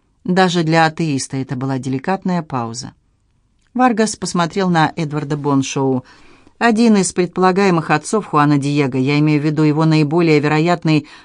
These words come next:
биологический отец, умер от сердечного приступа", сказал Варгас.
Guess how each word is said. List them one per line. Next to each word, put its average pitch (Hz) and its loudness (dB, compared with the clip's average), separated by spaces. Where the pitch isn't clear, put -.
биологический 180 2
отец, 139 -2
умер 262 6
от 240 2
сердечного 208 0
приступа", 185 -4
сказал 139 -4
Варгас. 123 -4